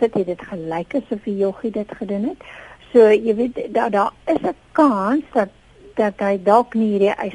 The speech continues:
sou uitbetaal gekry het nie. Ek persoonlik dink hy het 'n eis, want hy het die opdrag gegee. Ons moet egter seker maak of dit wel gedoen is, sodat ons kan aanspraak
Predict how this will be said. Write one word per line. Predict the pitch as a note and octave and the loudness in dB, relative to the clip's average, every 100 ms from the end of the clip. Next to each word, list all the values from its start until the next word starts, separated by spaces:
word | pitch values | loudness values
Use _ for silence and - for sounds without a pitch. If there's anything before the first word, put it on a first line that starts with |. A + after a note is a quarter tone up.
| - | -4
sou | G3 | -2
uitbetaal | - - G3+ F#3 F#3 | -2 -4 -8 -4 -4
gekry | - G3+ | -4 -6
het | F#3+ | -6
nie. | - - | -6 -6
Ek | A#3 - | -8 -6
persoonlik | G#3 - A3 G3+ G#3 | -10 -8 -6 -6 -6
dink | G#3+ - - - - _ | -10 -10 -20 -20 -20 _
hy | - E3 | -2 0
het | E3+ F3+ | 0 -2
'n | |
eis, | G#3+ G#3 C#4 - - - _ - - - | -4 -4 -6 -8 -20 -20 _ -20 -20 -8
want | F3+ | -2
hy | E3+ E3+ | 0 2
het | F#3 | 0
die | - | 0
opdrag | A3+ - G3 F3+ | -2 0 -2 -2
gegee. | - F3+ - F3+ D3 - - - | -4 -10 -8 -10 -10 -14 -20 -2
Ons | D4+ D4+ - | 0 0 0
moet | C4+ | -4
egter | G#3+ - - - | -4 -8 -10 -8
seker | A3 F#3+ - F3+ | -4 -4 -4 -8
maak | E3 E3+ - | -8 -12 -2
of | A3+ G3 - - | 0 0 -2 -14
dit | - D#3+ - - | -8 -8 -8 -6
wel | E3 D3+ C#3+ | -4 -4 -10
gedoen | - D3 D#3 C#3+ - | -10 -10 -8 -10 -12
is, | - - - _ _ _ _ _ - | -16 -18 -20 _ _ _ _ _ 0
sodat | B3 A3+ F3 D3 - | 4 4 4 -6 -10
ons | D#3 - | -14 -16
kan | F3 F#3 | -16 -14
aanspraak | D#4 C#4 - - - | -16 -18 -16 -14 -14